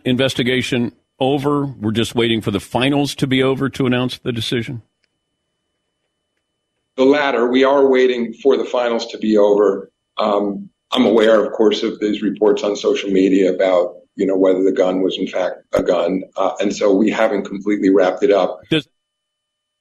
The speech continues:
Speaker 1: do we have any more on that?
Speaker 2: It, it, it's, the very issue is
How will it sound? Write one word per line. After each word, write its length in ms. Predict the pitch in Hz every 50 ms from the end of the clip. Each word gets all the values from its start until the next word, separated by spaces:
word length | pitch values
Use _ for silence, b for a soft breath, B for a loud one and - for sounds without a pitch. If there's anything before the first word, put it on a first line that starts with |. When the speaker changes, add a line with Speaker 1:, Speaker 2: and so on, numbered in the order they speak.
| 605 605 587 605 605 605 587 587 605 605 _ 605 605 605 _ _ _ 587 587 _ _ _ _ _ _ _ _ _ _ _ _ _ _ _ _ _ _ _ _ _ _ _ _ _ _ _ _ _ -
Speaker 1:
do 80 | 143
we 80 | 151 151
have 80 | 143 135
any 140 | 135 127
more 280 | 127 135 147 156 156 156
on 120 | 156 156
that? 200 | 160 160 160 -
Speaker 2:
It, 40 | 127
it, 260 | 143 147 - - -
it's, 420 | 139 143 143 - - - - _ _ _ _ - - - _ _
the 180 | - 135 135 113
very 540 | 117 147 170 170 170 165 156 147 139 - - -
issue 640 | - 156 165 156 135 - 160 143 131 123 117 131 - -
is 540 | 127 131 131 127 127 123 117 117 - -